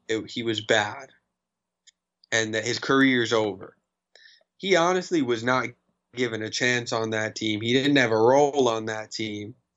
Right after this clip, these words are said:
And then once he proved that he still can play in the Big Three, now he'll get interest and he should, he'll return to the league, whether it's with the Nets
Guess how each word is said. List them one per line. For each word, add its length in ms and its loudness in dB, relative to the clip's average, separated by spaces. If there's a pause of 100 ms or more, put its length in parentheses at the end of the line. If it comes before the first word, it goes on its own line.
(680)
And 160 0
then 160 0
once 240 2
he 120 0
proved 320 2
that 100 0
he 80 -6
still 260 2
can 220 -4
play 540 0
in 140 -10
the 100 -2
Big 260 -4
Three, 420 0 (460)
now 280 -2
he'll 140 2
get 200 2
interest 480 -2
and 140 -6
he 80 -6
should, 360 2 (320)
he'll 240 6
return 500 2
to 120 -2
the 100 -4
league, 300 -2
whether 300 0
it's 80 -8
with 160 0
the 100 -2
Nets 420 0